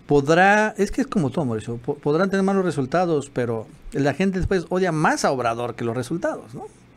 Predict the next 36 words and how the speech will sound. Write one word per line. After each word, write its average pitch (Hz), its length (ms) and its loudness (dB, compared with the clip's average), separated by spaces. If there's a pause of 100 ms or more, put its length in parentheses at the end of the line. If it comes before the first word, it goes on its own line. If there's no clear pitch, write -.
(180)
Eso 247 160 -2
es, 285 220 -2 (680)
y 220 120 0
siempre 311 360 2
hay 311 160 6
un 247 100 4
panismo, 147 380 2
la 135 140 2
verdad 220 40 4
es 220 60 -2
que 240 160 2
hay 226 180 4
un 226 100 0
fuerte 214 340 2
antiobradorismo, 151 840 0
no 170 100 2
lo 160 80 2
podemos 139 300 -2
negar, 117 460 -2 (100)
¿no? 123 300 -4
Este, 117 640 -4 (480)
digo, 143 220 4
no 147 80 0
es 139 60 -2
que - 120 -10
sea 143 100 0
mayoría, 127 560 0
pero 113 140 -4
sí - 100 -8
existe. - 400 -6 (880)
Pero 123 200 0
de 117 60 0
todos 165 180 2
modos, 160 200 0
a 123 80 0
Xochitl 190 400 -2